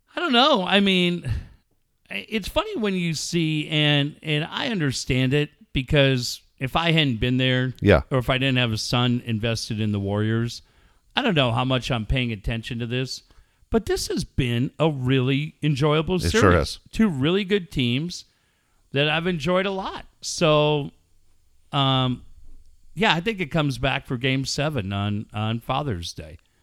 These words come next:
Speaker 1: But, boy, Kawhi was terrible in the first half. Really couldn't get it figured out. And then, uh, and then you'll have to see what happens. But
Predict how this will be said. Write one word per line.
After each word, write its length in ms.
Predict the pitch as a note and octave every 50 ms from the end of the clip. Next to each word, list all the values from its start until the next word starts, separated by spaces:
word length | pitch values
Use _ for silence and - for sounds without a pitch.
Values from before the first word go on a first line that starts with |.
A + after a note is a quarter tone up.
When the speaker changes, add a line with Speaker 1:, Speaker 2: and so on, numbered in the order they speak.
| _ _ _ _ _ _ -
Speaker 1:
But, 360 | B2 B2 C3+ A#2+ G#2+ F#2 -
boy, 320 | - C#3+ C3+ A#2 F#2+ F2 - _ _ _ _ _ _ _ -
Kawhi 320 | - F#3+ A#3 C4+ E4 D#4
was 200 | G3 D#3 C3+ -
terrible 480 | - - G#3 G#3+ A3+ G#3 D#3+ C#3 C#3 C#3
in 80 | C3 A#2+
the 60 | A2
first 400 | - - D#3 D3 C3 A2 - -
half. 380 | C#3+ B2+ A#2+ G2+ G2 F#2+ - - -
Really 220 | D3+ D#3+ F3+ E3
couldn't 260 | C3 - F3 D#3+ C#3+
get 120 | B2 C3+ B2
it 120 | A#2 A2
figured 320 | - C3 B2 A2 A#2 A2 G#2+
out. 320 | G#2 G#2 G#2 G#2+ A2 - _ _ _ _ _ _ _ _ - - - - -
And 180 | - C3 C3 C3+
then, 240 | C#3 C#3 C3+ C3+ C3+
uh, 480 | B2+ B2 B2 A#2+ A#2+ A#2+ A#2+ B2 B2+ A#2+
and 100 | B2+ C3
then 120 | C#3 C3+
you'll 180 | C3+ C3+ B2 C3
have 200 | C3+ C3 A#2 -
to 100 | A2+ G#2+
see 200 | - - - C3 A#2
what 160 | A2+ A2 G#2
happens. 480 | A2+ A2 A2 G#2 - G#2 F#2+ F#2+ F#2+
But 320 | - - - A2+ G#2+ G#2+